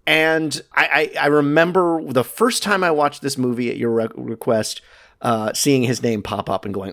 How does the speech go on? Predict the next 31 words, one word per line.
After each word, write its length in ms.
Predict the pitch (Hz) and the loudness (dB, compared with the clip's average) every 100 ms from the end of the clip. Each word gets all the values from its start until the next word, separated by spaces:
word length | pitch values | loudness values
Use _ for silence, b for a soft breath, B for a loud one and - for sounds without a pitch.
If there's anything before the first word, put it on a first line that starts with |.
| - | -2
"Ooh, 340 | 427 480 220 - | 0 0 -2 -2
Brian 340 | - 185 220 | -2 0 2
May, 220 | 262 277 | 2 0
I 100 | - | -2
love 440 | 123 190 277 302 233 | -6 -4 0 2 2
him." 300 | 170 123 104 | 0 -2 -2
And 160 | 135 147 | 0 2
then 260 | 135 131 - b b b | 2 0 -4 b b b
forgetting 580 | - 190 - 330 311 269 | -4 -4 -2 0 0 0
completely 440 | 214 190 185 151 | -2 -2 -4 -2
that 100 | 143 | 0
he 80 | 139 | 0
was 140 | 131 | 0
involved 360 | 123 131 127 117 | 2 2 2 0
in 60 | |
it. 100 | 127 | -2
So 120 | 117 123 | 0 -2
when 120 | 117 | -2
I 40 | |
rewatched 500 | 107 131 135 123 113 | 0 0 2 0 -2
it 60 | 123 | -6
for 40 | 107 | -8
the 80 | 107 | -2
podcast, 440 | 240 - - 101 | -2 -2 -4 -4
seeing 200 | - 120 | -2 -2
his 160 | 117 123 | -2 -2
name 180 | 127 120 | -4 -2
pop 200 | 104 104 | -4 -4
up 140 | 92 | -4
and 80 | 104 | -6
going, 200 | 107 | -8